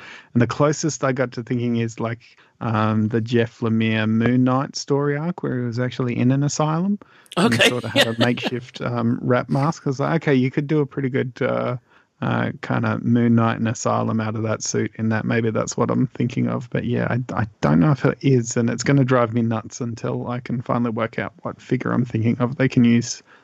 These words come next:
Speaker 1: that buck for to make.
Speaker 2: Yeah, I, it'll be interesting to see what happens with that for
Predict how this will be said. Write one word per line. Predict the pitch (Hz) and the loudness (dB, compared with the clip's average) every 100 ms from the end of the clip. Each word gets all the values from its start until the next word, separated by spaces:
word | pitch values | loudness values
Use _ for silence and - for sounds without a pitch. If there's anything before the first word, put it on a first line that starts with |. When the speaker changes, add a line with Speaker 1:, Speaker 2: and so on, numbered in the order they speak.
| _ - | _ 0
Speaker 1:
that | 117 113 | 2 2
buck | 113 - | 0 0
for | - 113 | -2 -2
to | - | 2
make. | 113 113 131 - - | 2 2 -2 -8 -8
Speaker 2:
Yeah, | 165 160 135 | -4 -4 -2
I, | 151 165 | -2 0
it'll | 156 | 0
be | 139 | -2
interesting | 151 - - 143 | -6 -8 -6 -6
to | 131 135 | -6 -8
see | - 143 139 139 | -4 -2 -4 -4
what | 147 - | -6 -4
happens | 147 - 151 | -6 -6 -6
with | - - | -6 -2
that | 71 - - | -2 -4 -10
for | - - 82 - - | -10 -2 2 2 0